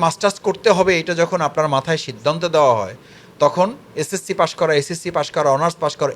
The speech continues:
এগুলোর জন্য আপনাকে বলতে হয় না, কারণ আপনি সিদ্ধান্তই নিয়েছেন কি পাস করবেন, মাস্টার্স পাস করবেন। তার অর্থই হলো আপনাকে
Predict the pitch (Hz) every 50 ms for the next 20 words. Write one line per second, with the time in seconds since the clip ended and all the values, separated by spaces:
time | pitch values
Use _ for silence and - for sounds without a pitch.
0 | - 170 170 190 190 196 190 165 185 180 175 160 156 - 151 143 156 143 143 139
1 | 135 117 131 113 110 104 95 87 80 - - - - - - - - 143 147 151
2 | 151 156 165 - - 170 151 160 196 196 196 202 208 202 202 190 - 190 180 165
3 | 180 170 170 165 - - 151 131 113 104 85 71 - - - - - - - 147
4 | 156 165 - - 208 190 - - 180 151 156 139 - 156 135 135 131 - 151 151
5 | - - 180 180 - - - 294 269 226 202 160 143 147 - - - - - -
6 | - - 185 165 165